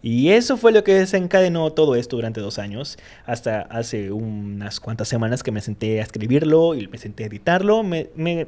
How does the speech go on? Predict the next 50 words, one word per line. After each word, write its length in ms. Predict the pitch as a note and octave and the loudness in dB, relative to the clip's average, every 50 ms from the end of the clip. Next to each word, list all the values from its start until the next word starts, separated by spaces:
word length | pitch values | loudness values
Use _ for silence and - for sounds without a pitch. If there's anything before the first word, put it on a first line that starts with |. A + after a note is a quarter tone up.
| - - | -10 -6
demoré 400 | - C#3 C3+ C3+ C3 A#2+ A2+ A#2+ | -2 0 0 2 2 2 4 2
al 80 | D#3 F#3+ | 2 2
final 240 | - A#3 A#3 A#3 A3+ | 0 0 0 0 0
de 60 | B3 | 0
un 260 | A#3+ A#3 A3 F3 B2+ | -2 -2 -2 -2 -4
mes 400 | A2 G#2 G2 - - - - - - | -4 -6 -6 -8 -8 -10 -10 -12 -14
escribiendo 600 | - A#2 - - C3 A#2+ B2+ C3 C3 C3+ C3 C3+ C3 | -14 -12 -8 -6 -4 -2 0 0 0 0 0 2 2
y 60 | A#2+ | 0
editando 440 | A#2 A2 G2+ - A#2 A#2 A#2 A2 G2 | 0 -2 -2 -4 -2 -2 -2 -4 -4
todo 180 | - A2 A2+ | -2 -2 0
esto. 340 | B2 C#3 C#3 - - F#3 F#3 - - - - - - - - - | 0 -2 -2 -2 -2 -2 -2 -2 -6 -18 -20 -20 -20 -20 -16 -12
Y 140 | - B2+ B2+ | -6 -4 -2
es 100 | G3+ - | 0 0
un 80 | C4+ A#3+ | 0 0
cuento 240 | B3 B3 A#3+ B3+ - | 0 0 0 0 0
que 100 | G3+ F3 | 0 0
me 100 | F3+ G3 | 2 2
gusta, 280 | B3+ B3 - - A2+ | 0 0 -2 -4 -4
me 80 | C3 C#3+ | -4 -2
sorprende. 560 | - D#3+ D3+ - G#3+ G#3 F#3 F3+ F3+ - - - - - - - - - - - - | -2 -2 0 2 2 2 2 2 0 -2 -4 -12 -20 -20 -20 -20 -20 -20 -20 -10 -4
Mm, 360 | G3+ G#3 G#3+ G#3+ G#3 G#3 G#3 G3 - - - - | -2 2 2 2 2 2 0 -2 -6 -12 -20 -20
si 140 | - - - | -8 -4 -2
me 80 | G#3+ F#3+ | 0 2
preguntas 340 | G3 G3 G#3+ G#3+ G#3 G3 G3+ | 4 2 4 4 2 0 2
cuál 180 | - G3 F#3+ F3+ | 4 4 4 4
es 40 | |
la 40 | F#3 | 2
estructura, 520 | F3 - - - - G3+ F#3+ G3 G3 G3 F3 | -2 -6 -6 -2 2 4 6 6 4 4 2
no 140 | E3 D#3 | 0 0
tiene 280 | - C3+ A2 G#2+ A#2 B2+ | 0 0 -2 0 -2 -4
para 180 | - B2+ G#2+ G#2+ | -4 -4 -4 -4
nada 180 | G#2+ A2 A#2 | -4 -6 -6
en 80 | A#2 A2 | -6 -6
absoluto 320 | A2 - A2+ A2+ A2+ A2+ | -6 -6 -4 -4 -4 -4
ninguna 180 | A2 G#2+ G#2+ G#2+ | -4 -4 -6 -8
estructura. 480 | - - A#2+ - C#3+ C#3+ D3 F3 - - - - _ _ - - | -8 -10 -8 -4 -2 0 0 -2 -4 -8 -18 -20 _ _ -8 -4
Es 100 | D3+ C3+ | -2 0
nada 220 | C#3+ C#3+ B2+ B2 | 2 2 2 2
más 180 | A2+ A2 - - | 0 -2 -2 -2
una 100 | A#2 A2 | -2 -2
idea. 280 | G#2 A2 A2 C#3 F#3+ G#3 - | 0 0 -2 -2 -4 -2 0
Para 160 | D3 B2 A#2+ | 2 2 2
mí 100 | B2 B2+ | 2 2
los 160 | B2 A#2 A#2+ | 0 0 0
cuentos 320 | - B2+ B2 A#2+ A2 G#2+ | 0 -2 -2 0 -2 -2
son 140 | - A2+ G#2+ | -2 -2 -2
ideas. 500 | G#2+ A2 A#2+ D3 F#3+ A3+ - - - - _ _ - - - - - - - - - - | 0 2 4 2 2 2 -2 -8 -12 -14 _ _ -20 -20 -20 -20 -20 -20 -20 -20 -8 -2
Ah, 320 | B2 A#2 A2 A2 G#2+ G#2+ A2+ | 0 2 4 4 4 2 2
entonces, 680 | B2 B2 C3 C#3 C#3 C#3 D#3+ D3+ D3 C#3 - - - - | 0 0 0 0 2 4 4 4 4 4 0 -6 -8 -4
em, 640 | - B2+ A#2+ A#2 A#2 A#2 A2+ A2 G#2+ G#2+ A2 G#2+ A2+ | -2 0 2 2 2 2 0 0 -2 -4 -6 -8 -10